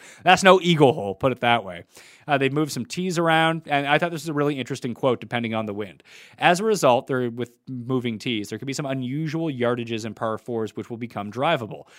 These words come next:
Off the top of my head, the second may be possible if it's downwind. The fifth, we've added a front tee, which wasn't there in the last Open. That was drivable sometimes in the final round anyway.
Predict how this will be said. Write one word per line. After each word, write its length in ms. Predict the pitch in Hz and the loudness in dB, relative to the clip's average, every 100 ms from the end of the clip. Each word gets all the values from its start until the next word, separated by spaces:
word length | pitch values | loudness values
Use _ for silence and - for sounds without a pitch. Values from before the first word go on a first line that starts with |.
| - - | -14 0
Off 200 | 147 156 | 2 2
the 60 | |
top 240 | 156 156 151 | 2 2 2
of 60 | |
my 120 | 143 127 | 0 0
head, 160 | 139 | -2
the 80 | 127 | -4
second 440 | - 147 143 156 | -4 -4 -4 -6
may 120 | 139 139 | -6 -4
be 120 | 135 | -4
possible 520 | 127 123 123 139 160 | -2 -2 -2 -6 -8
if 120 | 127 | -8
it's 120 | 120 - | -12 -4
downwind. 560 | 117 110 107 98 143 - - - | -4 -2 -6 -10 -12 -14 -20 -12
The 80 | 123 | -6
fifth, 280 | - 170 165 | 0 0 0
we've 160 | 147 | -4
added 280 | 127 127 131 | 0 -2 -2
a 40 | 120 | -4
front 340 | 135 123 117 | -4 -6 -6
tee, 180 | - 131 | -6 -4
which 160 | 110 - | -4 -4
wasn't 300 | 120 120 110 | -4 -4 -4
there 180 | 107 | -4
in 80 | 113 | -4
the 80 | 110 | -4
last 340 | 110 123 123 | -4 -4 -6
Open. 180 | 95 101 | -8 -10
That 100 | 131 | -8
was 80 | 127 | -6
drivable 460 | 117 110 107 104 98 _ | -4 -4 -4 -10 -12 _
sometimes 360 | - 113 113 110 | -12 -8 -8 -10
in 60 | 107 | -10
the 60 | |
final 240 | 104 101 98 | -10 -8 -10
round 200 | 95 101 | -10 -10
anyway. 360 | 131 85 71 | -10 -12 -18